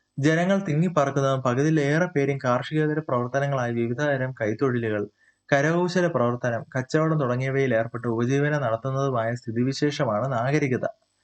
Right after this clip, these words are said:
വിശാലമായ വീഥികളും പൊതുകെട്ടിടങ്ങളും മെച്ചപ്പെട്ട സൗകര്യങ്ങളും തിരക്കേറിയ ജീവിതവും വിനോദങ്ങളും നഗരജീവിതത്തിന്റെ സവിശേഷതകളാണ്. നാഗരിക ജീവിതത്തിന്റെ ആരംഭം കുറിച്ചത് വെങ്കലയുഗത്തിലാണ്. വെങ്കലയുഗത്തിൽ ഇന്ത്യയിൽ വികാസം പ്രാപിച്ചതാണ് ഹാരപ്പൻ സംസ്കാരം.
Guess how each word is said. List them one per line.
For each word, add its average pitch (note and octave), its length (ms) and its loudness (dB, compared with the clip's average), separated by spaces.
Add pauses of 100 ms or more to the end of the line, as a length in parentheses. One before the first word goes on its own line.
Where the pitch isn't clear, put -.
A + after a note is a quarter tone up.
(340)
വിശാലമായ G#3+ 640 2
വീഥികളും D3+ 580 0
പൊതുകെട്ടിടങ്ങളും D#3 760 2
മെച്ചപ്പെട്ട D#3 460 -2
സൗകര്യങ്ങളും C3 800 0
തിരക്കേറിയ D3+ 840 2 (100)
ജീവിതവും B2+ 560 0
വിനോദങ്ങളും C3 560 0
നഗരജീവിതത്തിന്റെ D3+ 800 0
സവിശേഷതകളാണ്. C3 840 -2 (640)
നാഗരിക G3+ 500 2
ജീവിതത്തിന്റെ D#3 520 2
ആരംഭം C#3+ 360 2
കുറിച്ചത് A#2+ 380 -2 (100)
വെങ്കലയുഗത്തിലാണ്. C3 800 0 (580)
വെങ്കലയുഗത്തിൽ D3 720 2
ഇന്ത്യയിൽ C#3 360 0
വികാസം C#3+ 480 0
പ്രാപിച്ചതാണ് B2+ 600 0
ഹാരപ്പൻ A#2+ 540 -2
സംസ്കാരം. A#2+ 520 -4